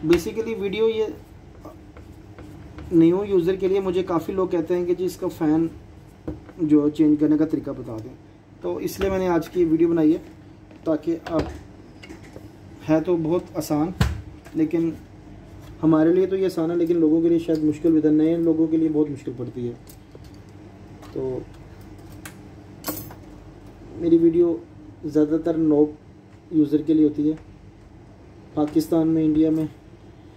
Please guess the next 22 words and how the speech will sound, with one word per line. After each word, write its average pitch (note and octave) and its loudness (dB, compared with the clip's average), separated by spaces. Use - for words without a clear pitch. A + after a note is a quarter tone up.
मुझे D#3+ 0
तीन E3+ 2
चार F3+ 0
ईमेल E3 2
आई D#3 4
थी E3 -4
कि E3 -2
फ़ैन D#3+ 0
चेंज D3 -4
कैसे C3 -8
होता A2 -10
है, A2 -10
तो D3+ 2
मैंने D3 2
कहा D3+ 0
चलो D3+ 0
वीडियो C3+ -4
बना B2+ -6
देता G#2 -12
हूँ A2 -10
और C3 -6
आपको B2+ -4